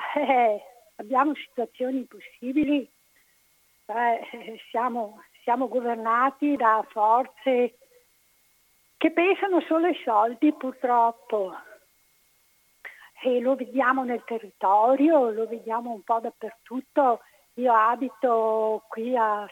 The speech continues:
San Gregorio, verso Ponte Vigo d'Arzere.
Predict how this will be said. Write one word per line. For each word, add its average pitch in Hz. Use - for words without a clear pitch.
San 233
Gregorio, 226
verso 226
Ponte 240
Vigo 220
d'Arzere. 214